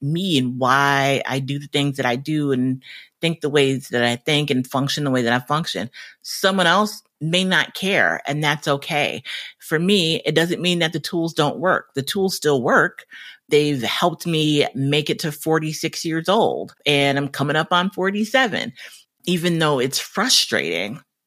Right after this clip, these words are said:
and I've cried some tears, I'm not gonna lie,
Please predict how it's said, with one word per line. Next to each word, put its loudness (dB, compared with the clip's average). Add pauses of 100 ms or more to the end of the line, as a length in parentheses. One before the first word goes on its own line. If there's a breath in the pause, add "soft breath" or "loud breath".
(580)
and 0
I've -4
cried 0
some -2
tears, -2 (260)
I'm -4
not -2
gonna 0
lie, 0